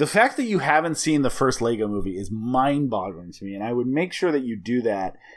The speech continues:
And then, uh, I would, I would watch the second one.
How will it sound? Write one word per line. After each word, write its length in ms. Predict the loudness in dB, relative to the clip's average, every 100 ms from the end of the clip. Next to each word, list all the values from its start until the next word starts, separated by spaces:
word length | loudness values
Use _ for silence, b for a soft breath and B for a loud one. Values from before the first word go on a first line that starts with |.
| B
And 220 | -2 2 6
then, 280 | 6 4
uh, 380 | 4 4 6 4 4
I 120 | 4
would, 140 | 4 2 4
I 100 | 4
would 100 | 6
watch 280 | 4 4
the 80 | -2
second 300 | 4 4 4 2
one. 180 | 2